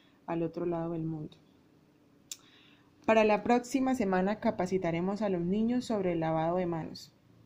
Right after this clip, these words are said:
fue la indicación dada por la directora y se decidió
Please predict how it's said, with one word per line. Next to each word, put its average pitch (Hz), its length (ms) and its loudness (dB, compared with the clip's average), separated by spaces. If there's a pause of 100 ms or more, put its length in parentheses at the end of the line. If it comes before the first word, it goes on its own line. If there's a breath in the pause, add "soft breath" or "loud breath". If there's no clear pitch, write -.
(280)
fue 170 100 -2
la 175 80 0
indicación 196 760 -2
dada 185 300 2
por 202 140 -4
la 185 120 0
directora 202 680 -4
y 196 120 -6
se 190 100 -8
decidió 175 560 -4